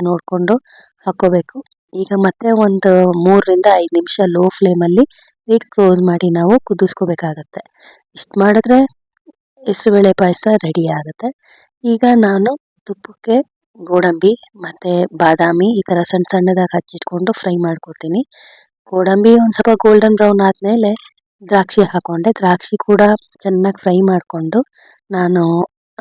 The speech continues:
already ಪಾಯಸ ರೆಡಿ ಮಾಡ್ಕೊಂಡಿದ್ನಲ್ಲ ಅದಕ್ಕೆ ಹಾಕ್ತಾ ಇದ್ದೀನಿ.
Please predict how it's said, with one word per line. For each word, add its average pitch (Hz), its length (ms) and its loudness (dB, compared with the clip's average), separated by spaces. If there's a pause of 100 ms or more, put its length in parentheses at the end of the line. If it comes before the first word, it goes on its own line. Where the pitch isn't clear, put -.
already 202 320 0
ಪಾಯಸ 190 300 -2
ರೆಡಿ 180 180 0
ಮಾಡ್ಕೊಂಡಿದ್ನಲ್ಲ 165 720 -4 (520)
ಅದಕ್ಕೆ 175 340 -8
ಹಾಕ್ತಾ 165 420 -10
ಇದ್ದೀನಿ. 156 360 -4